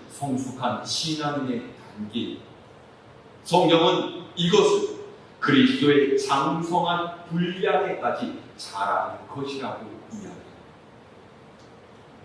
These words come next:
물질도 나누어야 합니다.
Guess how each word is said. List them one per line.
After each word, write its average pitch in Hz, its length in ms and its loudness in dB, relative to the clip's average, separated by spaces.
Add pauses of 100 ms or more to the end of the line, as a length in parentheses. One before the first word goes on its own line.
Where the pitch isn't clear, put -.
(1300)
물질도 123 840 0
나누어야 139 580 2
합니다. - 220 -6